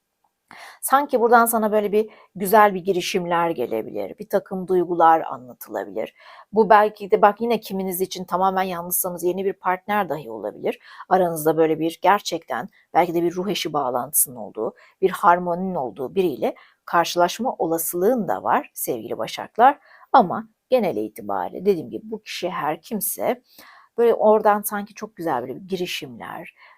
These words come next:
e, ne bileyim, e, böyle bir atıyorum özür,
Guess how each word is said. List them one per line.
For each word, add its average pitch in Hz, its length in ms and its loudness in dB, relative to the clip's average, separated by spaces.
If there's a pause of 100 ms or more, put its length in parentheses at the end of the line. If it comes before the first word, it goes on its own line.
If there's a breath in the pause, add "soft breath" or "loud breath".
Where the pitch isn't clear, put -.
(100)
e, 143 360 -2
ne 220 180 -4
bileyim, 151 360 -8
e, 165 300 -6 (320)
böyle 185 220 -4
bir - 140 -10 (200)
atıyorum - 320 -8
özür, 147 720 -6